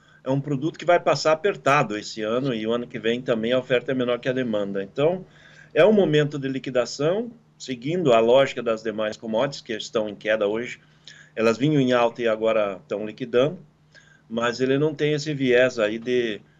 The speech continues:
de seguir nessa linha. Dá pra ver que aqui no mercado brasileiro, no Porto,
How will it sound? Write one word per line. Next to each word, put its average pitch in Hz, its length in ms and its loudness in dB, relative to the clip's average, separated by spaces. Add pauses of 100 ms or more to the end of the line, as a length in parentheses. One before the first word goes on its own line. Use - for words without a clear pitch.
(220)
de 120 120 -6
seguir 131 440 -2
nessa 117 320 2
linha. 104 300 -4
Dá 107 100 2
pra 127 160 2
ver 147 140 0
que 147 100 -8
aqui 156 200 -8
no 170 100 -2
mercado 127 460 2
brasileiro, 110 500 -4
no 113 180 -4
Porto, 127 600 -2